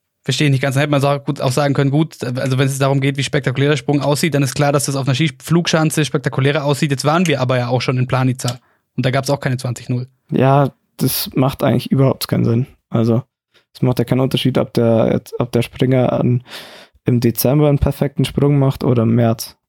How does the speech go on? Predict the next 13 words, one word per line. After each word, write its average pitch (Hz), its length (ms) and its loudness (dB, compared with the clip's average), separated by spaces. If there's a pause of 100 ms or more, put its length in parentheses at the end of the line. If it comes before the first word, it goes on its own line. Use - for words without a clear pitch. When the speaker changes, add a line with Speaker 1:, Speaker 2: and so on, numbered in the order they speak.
Speaker 2:
Also 117 460 0 (920)
für - 140 -2
mich 127 200 2
macht's 127 320 0
keinen 123 200 0
Sinn, 143 240 2
aber 113 380 0 (1040)
das 120 140 2
ist - 40 -2
ja 117 60 0
genau 107 280 2
das, - 480 -2
äh, - 240 0